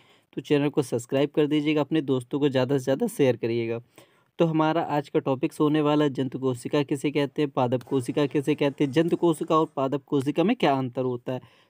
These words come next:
तो वीडियो को बस आपको लास्ट तक देखना है, इससे आपके पाँच नंबर कंप्लीट होने वाले हैं। तो आपका पहला टॉपिक्स पर चर्चा करते हैं, जंतु कोशिका और पादप कोशिका में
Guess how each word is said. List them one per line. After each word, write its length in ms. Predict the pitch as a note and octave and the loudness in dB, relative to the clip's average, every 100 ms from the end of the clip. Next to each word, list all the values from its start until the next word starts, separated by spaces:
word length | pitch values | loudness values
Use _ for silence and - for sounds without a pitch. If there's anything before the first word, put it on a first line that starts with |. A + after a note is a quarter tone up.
| - | -8
तो 80 | D#3 | 2
वीडियो 260 | D#3 E3 F3+ | 4 6 4
को 100 | E3+ | 2
बस 200 | E3+ E3+ | 2 0
आपको 220 | D3 E3+ | 0 0
लास्ट 320 | C3 C3 - | 2 2 0
तक 100 | E3+ | -2
देखना 300 | D#3 D#3 D#3+ | 0 0 2
है, 60 | E3 | 0
इससे 200 | - D#3+ | 0 -2
आपके 240 | D3 - | -2 -2
पाँच 360 | D3+ - C#3 C#3+ | -6 -2 -2 0
नंबर 260 | D#3 D3+ C#3 | -2 0 -2
कंप्लीट 480 | C#3+ B2 D#3 D#3+ | -4 -2 -2 -2
होने 180 | D3 D3 | -2 -2
वाले 300 | D3+ D3+ D3+ | 0 0 0
हैं। 100 | D3+ - | -2 -2
तो 100 | D3+ | -2
आपका 220 | C3+ D#3 | 0 -2
पहला 280 | D3+ C3+ C#3 | -2 0 0
टॉपिक्स 400 | D3 D3 - - | 0 -4 -6 -6
पर 120 | D#3 | -6
चर्चा 340 | C3 C#3 B2 D3+ | -2 -4 -2 -2
करते 280 | C#3+ - | -2 -2
हैं, 140 | D#3 C#3+ | -4 -2
जंतु 300 | D#3+ E3 D#3 | -2 -2 -2
कोशिका 320 | D3+ - D3 | -2 -2 -2
और 60 | D3 | 0
पादप 320 | C#3+ C3+ C#3 | 0 -2 -2
कोशिका 340 | D3 C3+ F#3 | -4 -2 -2
में 120 | G3 | -2